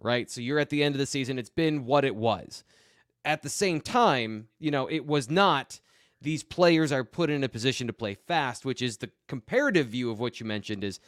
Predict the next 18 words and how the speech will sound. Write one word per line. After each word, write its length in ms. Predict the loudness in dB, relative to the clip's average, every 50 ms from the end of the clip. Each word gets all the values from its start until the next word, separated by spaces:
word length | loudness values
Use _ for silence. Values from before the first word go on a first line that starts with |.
| -20 _ _ -6
Penn 120 | -6 -4
State 200 | -2 -2 -2 0
was 240 | 2 4 4 4 2
put 180 | 0 -2 -2 -2
in 100 | -2 -4
a 40 | -6
position 400 | -8 -6 -6 -6 -8 -8 -10 -10
to 80 | -10
play 240 | -6 -2 0 0 0
pretty 220 | 0 -4 -8 -8 -8
fast 340 | -6 -4 -4 -4 -4 -6
because 220 | -8 -6 -6 -6 -6
they 80 | -6
simplified 600 | -8 -6 -8 -8 -8 -8 -6 -4 -4 -4 -4 -6
things 360 | -8 -10 -10 -10 -12 -14 -18 -20 _ -20 -20 _ _ _ _ -2
on 180 | -2 -2 0 0
offense. 560 | 2 0 0 0 -2 -4 -6 -6 -6 -10 -14 -14 -14 -12 -12 -12 -8 -2
Uh, 320 | 0 2 4 4 4 2